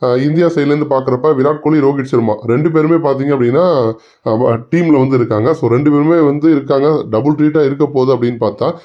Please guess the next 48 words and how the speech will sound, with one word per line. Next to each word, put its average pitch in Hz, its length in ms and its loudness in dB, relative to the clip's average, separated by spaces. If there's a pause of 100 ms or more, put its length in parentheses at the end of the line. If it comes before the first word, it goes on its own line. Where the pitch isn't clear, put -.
(160)
ஒரு 120 160 2
புறம் 160 260 2
வந்து 147 180 0
ஜெய்ஸ்வால் 160 380 2
வந்து 156 140 2
செமையா 139 240 0
ஆட, 135 420 0 (180)
இன்னொரு 147 260 2
புறம் 156 220 2
வந்து 156 120 2
ரோஹித் 156 200 2
சர்மா 127 320 -2
வந்து 123 380 -2 (220)
ஃபரூக்கி 170 340 0
ஓவர்ல 143 340 2
வந்து 123 300 0 (160)
முதல் 156 300 0
பந்திலே 135 340 0
வந்து 131 220 0
கோல்டன் 131 300 0
டக் 107 200 -4
அவுட், 131 400 0
அதுவும் 123 320 0
வந்து 131 80 0
போல்ட் 127 260 0
ஆயிருக்காரு. 107 520 0 (240)
ரோஹித் 156 220 2
சர்மாவுக்கு 143 460 0
வந்து 156 320 0 (160)
டி 165 100 0
ட்வென்டி 165 400 2
கம்பேக் 139 400 0
வந்து 139 180 -2
ரொம்ப 156 420 0
சுமாரா 135 340 2
தான் 139 140 0
வந்து 120 180 0
இருக்கு. 104 340 -4
ஏன்னா 120 160 2
வந்து 147 180 2
முதல் 151 300 0
டி 156 100 0
ட்வென்டி 143 380 0
கேம்ல 123 360 0
நீண்ட 143 300 0
கேப்புக்கு 131 420 -2
பிறகு 123 240 0
ஆடுறாரு. 117 440 0